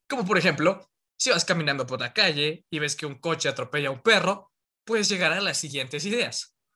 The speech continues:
El coche atropelló al perro. El perro cruzaba la calle mientras había semáforo verde. Por lo tanto, podría ser atropellado si yo cruzo en semáforo verde. Y nos viene la idea de que deberíamos tener cuidado al cruzar la calle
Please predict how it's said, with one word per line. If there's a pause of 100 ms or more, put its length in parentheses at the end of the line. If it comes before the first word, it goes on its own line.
(260)
El
coche
atropelló
al
perro. (640)
El
perro (100)
cruzaba
la
calle
mientras
había
semáforo
verde. (640)
Por
lo
tanto, (100)
podría
ser
atropellado
si
yo
cruzo
en
semáforo
verde. (680)
Y
nos
viene
la
idea
de
que
deberíamos
tener
cuidado
al
cruzar
la
calle